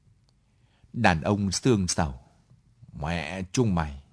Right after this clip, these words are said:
Cả chiều nay chúng mày không thấy chúng nó vô tích sự à? Cho ăn lương chỉ để làm mỗi cái việc cò mồi.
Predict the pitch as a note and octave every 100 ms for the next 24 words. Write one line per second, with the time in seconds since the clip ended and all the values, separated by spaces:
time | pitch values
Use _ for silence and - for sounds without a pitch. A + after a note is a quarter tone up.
0 | _ _ _ - - F2 G2+ A#2 A#2 G#2
1 | G#2 B2 D3+ D#3 G2 F2 - C#3+ B2 C3+
2 | D#3+ D#3+ C3+ D3 D3+ - A3 - G2+ F2+
3 | - F2 E2+ D#2+ D#2 E2+ - _ _ _
4 | _ _ _ _ - - - C3+ C3 D3
5 | D3 D#3 D#3+ D3 A2+ - _ _ - G#2
6 | F#2 G2 G2+ G2 G#2+ A#2 A#2 E3+ G#2+ -
7 | G#2 G2+ F#2+ F#2 F2+